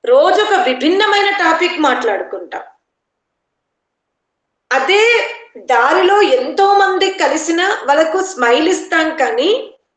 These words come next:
లోతైనటువంటి చర్చలు మనం ఆమె వాళ్ళతో చెయ్యం. ఎవరైతే మన ఆత్మకు దగ్గరగా ఉంటారో,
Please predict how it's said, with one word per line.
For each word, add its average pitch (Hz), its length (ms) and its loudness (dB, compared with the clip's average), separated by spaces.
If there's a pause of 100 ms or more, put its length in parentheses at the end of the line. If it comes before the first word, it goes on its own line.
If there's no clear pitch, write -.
(320)
లోతైనటువంటి 339 1400 2
చర్చలు 294 460 -2
మనం 302 240 0
ఆమె 233 200 0
వాళ్ళతో 240 520 -2
చెయ్యం. 269 520 -4 (960)
ఎవరైతే 302 580 2
మన 330 240 0
ఆత్మకు 294 640 -2
దగ్గరగా 302 720 0
ఉంటారో, 220 760 -4